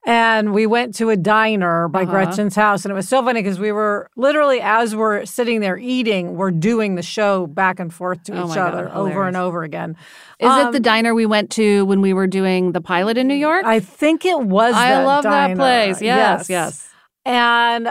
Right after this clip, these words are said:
Speaker 1: I look out the window, and in the middle of my little spiel, I'm like, "Oh my
Speaker 2: <laughs>
Speaker 1: God, there's George Stephanopoulos." I'm like, "Gretchen, isn't that George Stephanopoulos?" She's like, "Yes, it is." And it was just fun to see him because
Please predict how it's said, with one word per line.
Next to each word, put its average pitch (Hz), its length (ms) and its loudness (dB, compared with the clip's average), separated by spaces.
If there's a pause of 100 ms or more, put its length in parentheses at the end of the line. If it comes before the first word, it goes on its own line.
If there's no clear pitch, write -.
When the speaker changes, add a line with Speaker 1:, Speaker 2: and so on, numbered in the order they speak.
(160)
Speaker 1:
I 240 160 2
look 247 280 2
out 294 220 0
the 269 100 0
window, 302 440 0
and 233 100 0
in 220 80 0
the 214 80 -2
middle 233 320 0
of 226 140 -2
my 202 260 0
little 202 260 -2
spiel, 277 540 0
I'm 220 140 -2
like, 214 240 -2 (100)
"Oh 285 80 2
my 339 160 2
Speaker 2:
<laughs> 339 120 4
Speaker 1:
God, 262 420 0
there's 285 400 0
George 302 400 0
Stephanopoulos." 294 880 -2
I'm 202 80 -6
like, 214 140 -2
"Gretchen, 311 340 0
isn't 294 180 -2
that 311 160 0
George 302 280 -4
Stephanopoulos?" 247 680 -2
She's - 140 -20
like, 190 200 -6
"Yes, 180 300 -12
it 226 100 -10
is." 294 380 -2 (480)
And 269 160 0
it 294 60 2
was 311 160 -2
just - 260 -6
fun 269 240 2
to 254 100 0
see 220 340 -2
him 220 260 2
because 190 500 0